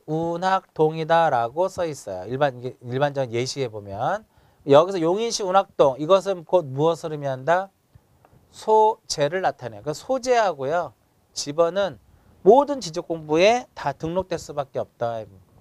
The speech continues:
그 다음에 지적도, 지적도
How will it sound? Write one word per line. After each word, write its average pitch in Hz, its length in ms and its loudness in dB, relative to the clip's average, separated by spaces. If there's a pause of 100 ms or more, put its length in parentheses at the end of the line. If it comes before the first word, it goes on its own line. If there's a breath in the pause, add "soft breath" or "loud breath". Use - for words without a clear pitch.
(160)
그 139 60 -12
다음에 170 480 2 (520)
지적도, 143 760 -4 (1600)
지적도 190 760 2